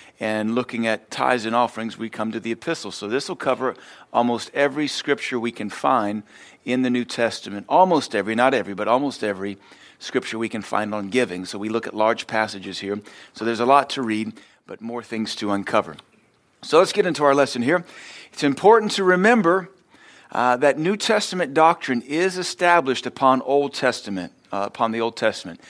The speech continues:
That is something you have got to know as a Christian. Uh, my job as a pastor is to make sure you don't just come and warm a chair, but that you actually understand doctrine and you can expound it to other people.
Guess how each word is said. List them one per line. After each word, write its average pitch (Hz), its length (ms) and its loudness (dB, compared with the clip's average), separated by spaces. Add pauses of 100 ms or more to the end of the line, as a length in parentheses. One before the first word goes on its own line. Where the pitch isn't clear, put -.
(260)
That 151 180 4
is 147 80 -2
something 135 340 -2
you 123 120 0
have 113 180 -2
got 127 300 2
to 135 80 -6
know 123 240 0
as 104 100 -6
a 101 60 -12
Christian. 95 560 -8 (640)
Uh, - 120 -12
my 127 240 -2
job 127 320 2
as 113 100 -8
a 113 40 -6
pastor 120 400 -4
is 101 80 -8
to 110 80 -8
make 120 200 -2
sure - 160 -4
you 113 180 -4
don't 113 200 -4
just 113 180 -10
come 117 220 0
and 104 100 -6
warm 110 220 -2
a - 20 -6
chair, 101 480 0 (340)
but - 120 -16
that 104 140 -8
you 110 160 -4
actually 117 360 -2
understand 104 600 -6
doctrine 117 480 0
and 98 120 -4
you 107 80 -6
can - 200 -10
expound 131 560 0
it - 100 -10
to - 160 -10
other 104 200 -4
people. - 440 -8